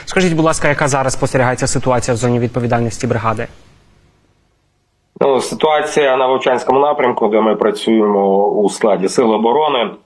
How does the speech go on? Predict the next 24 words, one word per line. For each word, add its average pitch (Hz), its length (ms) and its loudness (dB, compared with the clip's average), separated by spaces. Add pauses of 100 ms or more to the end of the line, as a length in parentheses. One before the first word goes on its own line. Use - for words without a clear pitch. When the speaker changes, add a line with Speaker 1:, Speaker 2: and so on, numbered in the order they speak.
(640)
Speaker 2:
е, 104 400 2 (420)
як 139 240 -6
і - 20 0
раніше, 139 260 0
складна. 160 560 0 (160)
Ворог 135 520 0
обстрілює 170 640 0
наші 165 280 -2
позиції 151 560 0
з 131 40 2
усього, 139 380 0
що 139 200 -2
має. 127 440 0 (100)
Артилерія, 135 500 0
міномети, 113 480 0
дрони, 117 540 0 (140)
авіація. 113 840 0 (640)
Працюють 175 360 0
снайпери, 113 680 0 (500)
намагаються 151 600 0
заходити 143 520 0 (760)
Д 110 140 -4
Р 135 120 2
Г, 110 360 -2